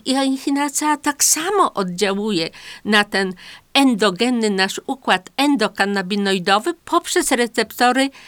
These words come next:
C B dwa. Te receptory kannabinoidowe, czyli jest to taki produkt,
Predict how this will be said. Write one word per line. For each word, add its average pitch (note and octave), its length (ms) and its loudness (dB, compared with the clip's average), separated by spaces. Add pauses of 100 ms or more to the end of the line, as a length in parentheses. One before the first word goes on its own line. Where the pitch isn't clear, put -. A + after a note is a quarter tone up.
(240)
C A#3 340 2 (280)
B F#3 300 0 (120)
dwa. F3 380 -2 (520)
Te F3 280 -2
receptory G#3+ 680 0
kannabinoidowe, F#3+ 1120 0
czyli A#3+ 460 0 (340)
jest A3+ 280 0
to A#3+ 100 0
taki A#3 380 -2
produkt, G#3+ 680 0